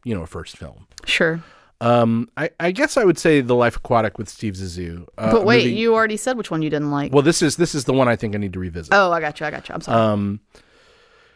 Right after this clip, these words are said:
Speaker 1: and in two thousand four, when this movie came out, I saw it on Christmas Day because that was the sort of thing I did back then.
Speaker 2: Mm-hmm.
Speaker 1: Um, you know, me, a senior in high school, going to see a Wes Anderson movie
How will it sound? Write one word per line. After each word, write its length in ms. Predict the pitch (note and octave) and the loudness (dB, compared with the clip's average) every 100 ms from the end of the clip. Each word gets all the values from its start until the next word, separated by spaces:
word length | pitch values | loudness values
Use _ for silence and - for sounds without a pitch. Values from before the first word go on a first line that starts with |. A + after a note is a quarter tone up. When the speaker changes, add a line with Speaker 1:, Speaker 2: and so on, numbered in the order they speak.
| _ _ _ _ _ | _ _ _ _ _
Speaker 1:
and 340 | - E3 D#3 D#3 | 2 4 4 0
in 240 | D#3+ D#3 | -2 -4
two 160 | C#3+ A3 | -2 2
thousand 340 | G#3 G#3 F#3 | 2 2 -2
four, 600 | - - D3+ C#3 C3 B2+ B2 | -8 0 4 6 6 6 4
when 160 | C3 | 0
this 160 | C3+ - | 0 0
movie 200 | C#3+ B2+ | -2 -2
came 220 | - A#2+ | -2 0
out, 180 | A2+ A2 | 0 0
I 40 | |
saw 180 | A2 B2+ | 0 0
it 40 | A#2 | 0
on 60 | A#2 | 0
Christmas 380 | B2+ - A#2 - | -4 -4 -6 -2
Day 240 | A2+ G#2 | -2 -2
because 300 | G2 - G2 | -4 -6 -6
that 120 | G2 | -6
was 200 | G2+ F#2 A2 - A2 | -6 -8 -14 -20 -14
the 140 | A2 | -10
sort 220 | G2 A2 G#2 | -6 -4 -4
of 60 | |
thing 200 | - G#2 | -4 -2
I 60 | A#2 | 0
did 160 | C#3 | -2
back 140 | - E2 | -2 0
then. 120 | G#3 F#3+ F3+ F#3 F#3+ - - | 2 2 0 -2 -6 -14 -4
Speaker 2:
Mm-hmm. 60 | A2+ | 0
Speaker 1:
Um, 480 | A2+ A2+ A2+ A2+ _ - F#2 G#2 _ G#1+ | 2 2 -2 -6 _ -20 -20 -20 _ _
you 140 | B2 A#2 | -8 -4
know, 200 | F#2 F#2 | -4 -8
me, 440 | G#2+ A2+ B2 A#2+ A#2+ | -6 0 0 2 -2
a 100 | G2 | -4
senior 320 | - C3 A#2+ | 0 2 2
in 60 | A2+ | 0
high 180 | A2 G#2+ | -2 -6
school, 320 | - A2+ G#2 | -6 -6 -4
going 220 | G2+ G#2 | -2 -4
to 80 | G2 | -4
see 140 | - G#2+ | -6 -6
a 60 | |
Wes 280 | F#2+ G2+ - | -6 -6 -6
Anderson 340 | G2+ G2 - G2 | -8 -8 -8 -8
movie 400 | G2 F#2+ F#2 | -6 -8 -8